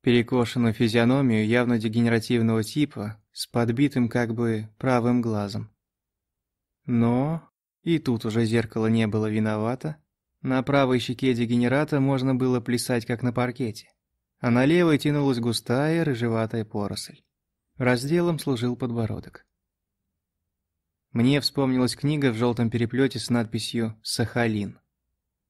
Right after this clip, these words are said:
Там были фотографии разных мужчин. «Убийство, взлом, окровавленный топор», подумал я.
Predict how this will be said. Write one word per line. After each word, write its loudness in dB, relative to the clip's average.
Там 0
были 4
фотографии 0
разных 0
мужчин. -8
«Убийство, 0
взлом, -2
окровавленный 2
топор», -4
подумал -2
я. -8